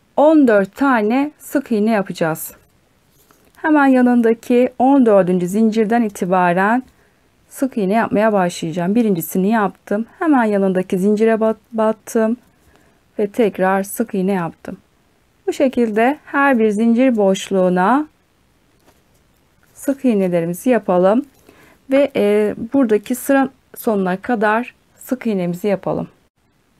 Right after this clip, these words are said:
Sıramın sonuna geldim. Şimdi dönüş için bir tane zincir çekeceğim. Bir zincir çektim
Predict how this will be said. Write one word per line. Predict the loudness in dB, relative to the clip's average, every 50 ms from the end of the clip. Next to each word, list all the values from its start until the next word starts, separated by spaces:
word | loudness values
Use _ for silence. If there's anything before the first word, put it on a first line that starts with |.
| _ _ _ _ _ _ _ _ _ _ _ _
Sıramın | -10 -4 0 2 2 2 2
sonuna | 2 0 0 2 2 2 2 2
geldim. | 2 2 2 2 2 2 0 0 0 -2 -2 -6 -10 -16
Şimdi | -10 -4 0 2 2 2 2
dönüş | 2 2 2 2 0
için | -4 -6 -4 -2 0 0 2
bir | 2 2 2 0
tane | 0 -2 -2 -2 0 0 0 -2 -2 -4 -6 -12 _
zincir | -4 -2 0 0 0 0 -2 -4
çekeceğim. | -2 -4 -6 -6 -6 -6 -6 -4 -4 -4 -4 -8 _ _ _ _ _ _ _ _ _ _ -4
Bir | -2 0 0 0
zincir | 0 0 0 0 0 0 0 -2
çektim | 0 0 0 0 0 0 -4 -4 -2 0 0 0 0 -2